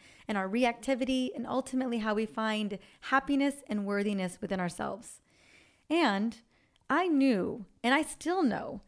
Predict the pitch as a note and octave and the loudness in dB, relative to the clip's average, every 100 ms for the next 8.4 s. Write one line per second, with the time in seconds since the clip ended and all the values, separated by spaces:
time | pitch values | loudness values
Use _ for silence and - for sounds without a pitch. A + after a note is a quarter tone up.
0 | - A#3+ A#3+ D4+ D4+ D#4+ C4+ A3 A3+ C4 | 2 2 4 0 2 2 4 4 4 2
1 | - A#3+ A3 - B3 C#4 C#4+ B3 - G#3+ | 2 2 2 2 4 6 4 2 -2 0
2 | G#3 G3+ F#3 - G3 G#3 A3 G3 F#3+ F#3+ | 0 0 -2 -2 0 0 -2 -4 -4 -4
3 | G3 F#3+ F3+ - F#3 - - - _ - | -2 -2 -4 -4 -4 -6 -10 -20 _ -20
4 | - - B3 A#3+ A3+ B3+ D#4+ F4 C#4 A#3+ | -20 0 4 4 4 4 4 4 4 4
5 | B3+ A#3+ A3 G#3 G3 G3+ F#3 F#3 G3 G#3+ | 2 2 0 0 -2 -2 -2 -2 -2 0
6 | A#3 B3+ B3+ - - G#3+ G3 F3 - - | 2 0 -2 -8 -4 0 2 0 -6 -4
7 | A3+ A#3+ C4 B3+ A3 A3+ A3+ G3 G3 G3 | 0 2 4 4 2 0 -4 -4 -2 -2
8 | G3+ B3+ D4+ - | 0 -2 -2 -8